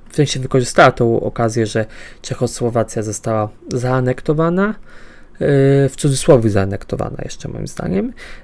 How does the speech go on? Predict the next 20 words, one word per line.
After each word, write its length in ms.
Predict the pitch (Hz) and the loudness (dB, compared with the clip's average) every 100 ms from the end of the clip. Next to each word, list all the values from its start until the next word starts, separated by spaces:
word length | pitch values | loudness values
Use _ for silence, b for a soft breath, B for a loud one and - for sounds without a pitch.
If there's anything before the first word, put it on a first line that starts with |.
| - | -2
Dlatego 320 | 180 185 143 | 4 6 6
zajęła 400 | 127 123 120 113 | 6 6 4 2
sobie 400 | - 113 110 107 | -2 -2 0 -2
Polska 460 | - 113 107 - | -2 -4 -2 -4
Zaolizie, 720 | 104 143 143 170 147 135 131 | 0 2 6 6 6 4 2
Jaworzynę, 600 | 120 110 107 104 127 117 110 | 2 2 2 0 0 0 -2
część 380 | - 107 - - | -4 -6 -6 0
Orawy 480 | 135 151 147 143 | 2 4 2 0
oraz 320 | 131 117 107 - | 0 -2 -2 -6
Spiżu, 520 | - 113 - - 277 - B B B B B - - | -8 -8 -2 -2 -2 -8 B B B B B -20 -6
a 40 | - | 6
Węgry 720 | 165 139 139 135 135 - - | 6 6 6 6 6 4 -2
w, 100 | - | -6
e, 580 | - - - 131 127 120 | -12 -6 2 4 4 0
w 80 | - | -2
podobnym 440 | 135 127 127 123 | 0 2 2 2
czasie 340 | 117 120 - 120 | -2 -4 -2 -2
zagarnęły 540 | 117 110 104 107 104 | -2 -2 -2 -2 -2
południową 540 | - 135 117 101 95 | 0 -2 0 -4 -6
Słowację. 540 | 107 147 143 117 - | -4 0 0 -2 -6